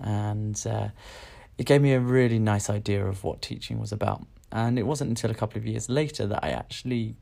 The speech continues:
got back into teaching. Um, and I think it's one of the few professions where there's, where you can feel the difference that you're making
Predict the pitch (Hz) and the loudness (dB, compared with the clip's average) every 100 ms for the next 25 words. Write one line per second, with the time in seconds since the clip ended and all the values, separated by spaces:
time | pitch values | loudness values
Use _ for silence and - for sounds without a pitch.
0 | - - - - 104 - 113 107 107 - | -4 -4 -2 -6 -6 -4 -2 -2 -4 -10
1 | 113 120 123 - 120 117 - - - - | -8 -6 -6 -6 -8 -8 -10 -18 -20 -20
2 | - - - 123 110 104 104 104 110 - | -20 -20 -12 -4 0 2 2 0 -2 -4
3 | - - - 127 151 156 147 139 127 - | -12 -6 0 2 2 0 0 0 -2 -8
4 | - 135 139 123 113 117 110 110 110 107 | -8 -2 -2 -4 -4 -2 -2 -2 -2 -2
5 | 107 - - - - - - - 117 113 | -6 -12 -18 -20 -20 -20 -16 -4 2 4
6 | 113 110 110 110 117 113 113 - - - | 4 4 2 2 2 2 -2 -6 -14 -20
7 | - - - - _ - - - - - | -20 -20 -20 -20 _ -20 -20 -20 -8 -2
8 | 120 117 117 117 117 113 113 107 - - | 2 2 0 -2 2 4 4 0 -4 -20
9 | - - - - - 139 135 110 101 95 | -20 -20 -6 -6 6 8 10 8 6 0
10 | - - 104 113 - 87 - - - 101 | -6 -6 0 0 0 -4 -4 -4 -2 -2
11 | 101 - 101 101 | -2 -4 -4 -4